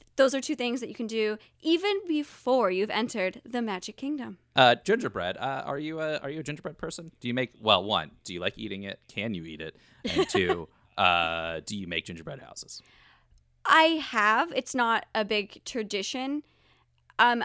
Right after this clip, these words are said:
Speaker 1: I did before I left L A. I went to Salt and Straw and got,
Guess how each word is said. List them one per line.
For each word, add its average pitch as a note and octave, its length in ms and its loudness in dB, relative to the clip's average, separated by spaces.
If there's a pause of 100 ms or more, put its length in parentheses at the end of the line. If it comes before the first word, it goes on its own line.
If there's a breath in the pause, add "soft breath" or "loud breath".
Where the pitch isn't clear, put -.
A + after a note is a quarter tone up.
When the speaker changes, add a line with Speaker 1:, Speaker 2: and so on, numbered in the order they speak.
Speaker 1:
I B3+ 140 6
did C4+ 320 -2
before D4 320 -2
I C#4 120 4
left B3+ 220 -4
L A#3+ 160 2
A. G#3 200 2
I A3 40 2
went G#3+ 220 -4
to G#3 260 -2
Salt F#3 240 -2
and G#3 80 -6
Straw A#3 320 2
and G#3 140 -2
got, F#3+ 280 2